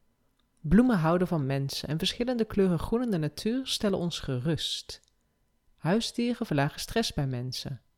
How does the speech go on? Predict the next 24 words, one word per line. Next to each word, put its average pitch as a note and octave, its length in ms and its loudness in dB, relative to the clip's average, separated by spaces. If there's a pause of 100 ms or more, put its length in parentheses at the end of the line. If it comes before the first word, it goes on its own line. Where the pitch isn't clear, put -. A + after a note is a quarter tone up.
(480)
De D3+ 100 -2
zonnestralen F#3+ 920 0
vol G#3+ 280 4
vitamine E3 460 2
D D#3 380 2
beïnvloeden G3 580 2
onze D3 260 -2
energie C#3+ 420 -2
en F#3 120 0
stemming. B2+ 540 -2 (800)
En D#3 240 -2
aardbeien C3+ 760 -2
smaken F3+ 460 -4
zo F3+ 320 6
heerlijk. F3 680 2 (1400)
De F3 140 4
natuur C#4 460 2
zorgt - 360 0
voor - 140 -4
ons C3+ 200 0
mensen F#3+ 360 0
en C3+ 120 0
voor C3 180 2
zichzelf. - 800 0